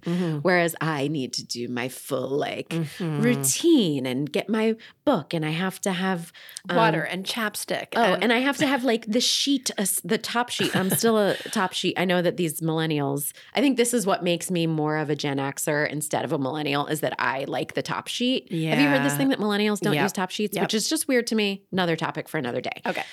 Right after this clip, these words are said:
Speaker 2: But, like, I have to have the top sheet a certain way. So, like, I need to have very specific sleeping conditions. Nick can fall asleep anywhere, anytime.
Speaker 1: Correct.
Speaker 2: Just give him a three, two, one countdown.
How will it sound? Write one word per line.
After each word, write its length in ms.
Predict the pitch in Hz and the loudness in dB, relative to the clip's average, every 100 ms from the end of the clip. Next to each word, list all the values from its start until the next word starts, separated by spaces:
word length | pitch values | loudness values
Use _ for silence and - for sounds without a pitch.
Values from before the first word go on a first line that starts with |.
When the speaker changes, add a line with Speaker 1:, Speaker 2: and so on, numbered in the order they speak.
| - - - | -14 -20 -6
Speaker 2:
But, 120 | 170 | 0
like, 160 | 190 165 | 0 0
I 40 | |
have 200 | 170 170 | -4 -4
to 80 | - | -4
have 140 | 196 | -4
the 80 | 208 | -4
top 340 | 240 - 285 - | -6 -6 -6 -2
sheet 180 | 233 | 0
a 60 | 180 | 0
certain 200 | 175 127 | 0 -2
way. 100 | - | -4
So, 200 | - 262 - | 0 2 2
like, 160 | 269 - | 0 0
I 140 | 254 | 0
need 180 | 294 277 | 2 2
to 60 | |
have 140 | 220 175 | 0 0
very 240 | 160 156 | 0 0
specific 480 | 147 - 143 143 - | 0 -2 -2 -4 -4
sleeping 340 | - 127 - | -6 -4 -4
conditions. 540 | - 131 78 - - - - - - - | -4 -4 -4 -4 -8 -12 -18 -20 -20 0
Nick 320 | 247 294 - | 2 2 0
can 240 | 254 214 185 | 0 2 2
fall 240 | 180 147 | 2 2
asleep 460 | 151 - 139 131 - - | 0 0 -2 -2 -10 -4
anywhere, 560 | 175 233 220 165 156 147 | 2 4 4 4 4 2
anytime. 720 | 165 160 160 165 151 147 147 | 2 2 2 0 0 0 0
Speaker 1:
Correct. 240 | 147 151 139 | 0 0 0
Speaker 2:
Just 180 | 165 - | 0 2
give 140 | 170 | 0
him 120 | 160 | 2
a 60 | 151 | 0
three, 220 | 147 160 | 0 -2
two, 160 | 160 170 | 0 0
one 180 | 147 139 | 0 -2
countdown. 480 | 147 123 - 113 | -6 -6 -6 -8